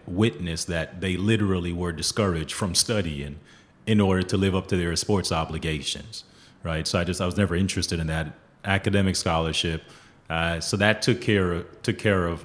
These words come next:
almost everything. At the time, I was also paying some, you know, some of the bills back home, but I was able to use money I was making during my internship for I B M. I was paid fairly well. I think the first,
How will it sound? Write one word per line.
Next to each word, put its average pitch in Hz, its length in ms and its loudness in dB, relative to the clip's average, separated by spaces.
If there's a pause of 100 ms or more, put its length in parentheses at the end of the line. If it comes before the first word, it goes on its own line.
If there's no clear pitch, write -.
almost 110 420 2
everything. 82 580 -2 (720)
At 117 180 4
the 104 80 0
time, 110 380 4
I 92 80 4
was 87 140 -2
also 101 340 4
paying 90 400 0
some, 85 640 -2 (120)
you 95 100 -4
know, 82 100 -4
some 98 180 0
of 85 80 -2
the 85 60 -4
bills 85 400 -2
back 82 280 -4
home, 82 440 -2 (360)
but 92 120 -2
I 87 80 2
was 90 120 0
able 101 240 2
to 90 60 0
use 90 420 -2 (120)
money 98 320 0
I 85 60 0
was 82 140 -2
making 90 400 -4
during 98 300 0
my 85 160 -2
internship 87 680 -4
for - 140 -6
I 82 200 -2
B 87 180 -2
M. 82 140 -4
I 76 80 -4
was 78 100 -8
paid 113 340 -2
fairly 92 380 -4
well. 87 220 -2
I 73 100 -6
think - 280 -10
the 82 60 -10
first, 113 540 -2